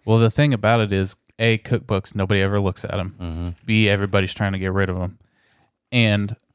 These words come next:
Speaker 1: I had been looking since Louis told us about it at
Speaker 2: Yeah.
Speaker 1: estate sales, at thrift stores, at garage sales, never found one. And I thought that would be, like, the easiest bolo to find.
Speaker 2: Yeah. And <laughs> she found it.
Speaker 1: Yep.
Speaker 2: But that's pretty cool, you know?
Speaker 1: Yeah.
Speaker 2: Our podcast has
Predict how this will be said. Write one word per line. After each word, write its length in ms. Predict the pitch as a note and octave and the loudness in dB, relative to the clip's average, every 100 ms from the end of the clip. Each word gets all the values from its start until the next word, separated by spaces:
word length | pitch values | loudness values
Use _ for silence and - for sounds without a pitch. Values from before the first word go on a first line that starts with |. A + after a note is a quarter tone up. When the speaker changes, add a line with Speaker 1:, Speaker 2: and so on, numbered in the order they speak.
| _ | _
Speaker 1:
I 80 | G#2 | -2
had 180 | G#2+ F#2+ | 0 0
been 220 | G#2 F#2+ | -2 0
looking 340 | G#2 - G#2 | -2 -2 -6
since 380 | F#2 - G#2 - | -4 -2 -2 -2
Louis 240 | G2+ F#2 - | -4 -4 -2
told 200 | F#2+ G2 | 0 0
us 100 | - | -4
about 200 | - - | -8 -8
it 100 | - | -6
at 180 | G2+ - | -4 -4
Speaker 2:
Yeah. 60 | |
Speaker 1:
estate 320 | C3 A2+ A2+ | -4 -2 -4
sales, 400 | - A#2+ A2+ G#2+ - | -4 -2 0 -2 -8
at 100 | - | -6
thrift 220 | G#2+ G#2+ | -4 -4
stores, 320 | A2 A2 G2+ | -2 -2 -2
at 80 | - | -4
garage 340 | F2 G#2 A2 | -2 0 -2
sales, 280 | - A#2+ G#2 | -2 -4 -2
never 260 | F#2 F2+ F2+ | -4 -4 -2
found 300 | G2 F2 F#2 | -4 -4 -2
one. 280 | G2+ F2+ | 0 0
And 140 | F#2 F#2+ | -2 -2
I 100 | G2+ | -2
thought 260 | - G2 F#2+ | -2 -2 -2
that 120 | F2+ | -2
would 180 | F#2 F#2 | -4 -6
be, 140 | F#2 | -6
like, 220 | F2+ F2+ | -6 -8
the 200 | - - | -12 -8
easiest 500 | G#2+ F#2+ F2+ F#2 - - | -6 -6 -6 -8 -10 -4
bolo 420 | F2 F2+ F2 F2 | -4 -4 -4 -6
to 140 | - | -10
find. 400 | - F2 C2 - - | -12 -10 -10 -14 -10
Speaker 2:
Yeah. 280 | F#2 F#2 F2 _ _ _ | -6 -4 -6 _ _ _
And 440 | F#2+ F2+ F2+ - - - - | -6 -6 -6 -10 -16 -18 -12
<laughs> 400 | B2 - - G2+ | -12 -12 -14 -10
she 220 | - A2 | -6 -6
found 400 | G#2+ B2 C#3 A#2+ | 0 2 2 2
it. 160 | G#2 - _ | -2 -6 _
Speaker 1:
Yep. 220 | - C3+ - _ | -6 -6 -8 _
Speaker 2:
But 220 | A2+ A#2 | 0 2
that's 200 | G#2+ B2 | 4 2
pretty 240 | - C#3+ C#3 | 0 -4 -2
cool, 280 | - E3 A2 | -6 -6 -4
you 100 | G2+ | -4
know? 220 | G2+ B2 | -4 -4
Speaker 1:
Yeah. 300 | G2+ B2+ G2 - | 0 0 -2 -2
Speaker 2:
Our 400 | G2+ A2 A2 A2 | 2 4 4 2
podcast 760 | - B2 A#2 - G2+ A2 - | 0 -4 -4 -6 -4 -4 -6
has 400 | - G2 F#2+ G2+ | -6 -4 -4 -8